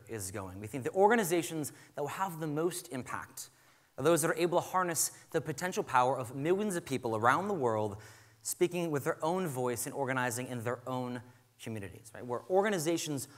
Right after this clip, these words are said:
are supporters, not simply recruiting them. And the impact of all that, the results of this entire movement, we think, is gonna mean that important issues that once seemed difficult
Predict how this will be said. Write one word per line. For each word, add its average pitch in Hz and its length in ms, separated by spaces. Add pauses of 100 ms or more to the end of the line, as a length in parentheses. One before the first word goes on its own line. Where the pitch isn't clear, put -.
(160)
are 151 80
supporters, 151 840 (440)
not 160 200
simply 147 360
recruiting 123 540
them. - 140 (1160)
And 143 100
the - 80
impact 185 380
of 135 100
all 139 220
that, 110 180
the 120 60
results 180 580 (180)
of 135 60
this 131 140
entire 160 420
movement, 117 300
we 139 140
think, 113 340 (400)
is 123 100
gonna 143 140
mean 165 180
that 156 140
important 240 480
issues 208 320
that 165 100
once 180 260
seemed 160 260
difficult 180 500